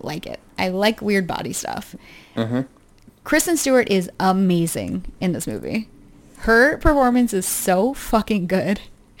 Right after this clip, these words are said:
Speaker 2: Yeah. Well, she's
Speaker 1: Every
Speaker 2: a fucking, she's a phenomenal actress.
Speaker 1: She's a phenomenal actress. Everything else about this movie is fine. It's fine. I, it's basically, I, you know what it felt like to me? It was like, it was, it was, it was pretty low budget,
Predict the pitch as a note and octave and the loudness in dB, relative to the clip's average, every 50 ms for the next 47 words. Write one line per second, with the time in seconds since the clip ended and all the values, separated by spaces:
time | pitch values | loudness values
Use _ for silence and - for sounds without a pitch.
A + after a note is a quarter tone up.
0 | - - - - A2+ G#2 F2+ - - - _ - - A2 - E4 F#4 G#4 G#4+ G4 | -10 -8 -2 0 2 2 2 0 -4 -12 _ -12 0 6 6 8 8 8 6 6
1 | - C3+ B2 A#2+ - - - - - - D3 C3+ - - C#3 B2+ B2 A#2+ A2 G#2+ | 6 4 2 2 0 -4 -14 -8 -4 -2 0 2 6 8 10 10 10 10 8 8
2 | A#2+ B2+ B2 - - - - B3+ A#3+ G#3+ G#3+ - - - A3 G#3+ G#3+ G#3 G3+ F#3+ | 8 8 6 6 2 2 2 2 4 4 2 2 2 2 4 4 4 4 4 2
3 | E3+ D#3+ B2 A2+ C#3+ - - - - - - - B3 C#4 F4+ G4+ - G4 D#4 C#4+ | 0 0 -2 -4 -6 -8 -8 -10 -10 0 4 4 6 6 4 2 4 4 2 2
4 | C#4 D4+ D4+ D4+ D4+ - - D4+ D4+ D4+ C#4+ A#3+ G3 - - - - D2 G1+ - | 2 2 0 -2 -2 -2 -2 -2 0 2 2 0 0 -2 -4 -4 -4 -4 -4 -4
5 | - A3 A3 - - - - _ _ - - _ - - C4 - - - - - | -6 -6 -6 -8 -12 -20 -20 _ _ -20 -20 _ 2 4 4 4 4 0 -4 -4
6 | - - - F3+ - - - - C4 A#3+ - B3+ - - - D4+ E4 - - F#4 | -4 -4 -6 -8 -8 -12 -14 -14 -14 0 2 4 4 4 4 2 2 2 2 0
7 | G4 F#4+ G4 G4 G#4 G4+ F#4+ - - C#4+ D4 - - - B3+ C#4 C#4+ D#4+ F4 F4+ | 0 0 0 2 2 2 2 4 4 2 2 0 -2 -2 0 2 4 4 4 2
8 | - - - C#4+ C4+ C4+ C4 B3+ - B3 A#3 A#3 A#3 A#3 - - _ - - - | 2 0 0 0 2 2 0 0 0 0 0 0 0 -2 -2 -6 _ -10 0 2
9 | A3+ A#3+ A3+ A3+ A#3 A3 G3+ F#3 F3+ - - - - - - - - - - _ | 4 4 4 4 4 2 2 2 0 -4 -14 -20 -20 -20 -20 -20 -20 -20 -20 _
10 | - - _ _ _ _ _ _ _ _ _ _ _ _ _ _ _ - C4 C4+ | -20 -20 _ _ _ _ _ _ _ _ _ _ _ _ _ _ _ 4 6 6
11 | C4+ B3+ - - B3+ C#4 C#4 B3 A3+ - - C4 C#4 C#4 - - D#4+ F#4+ G4 E4 | 6 2 2 4 6 6 6 4 2 0 2 4 6 6 10 10 10 10 10 10
12 | C#4 A#3 G3 E3+ D3+ - - C#3 F#3 - | 8 8 8 6 4 4 2 -2 -2 -2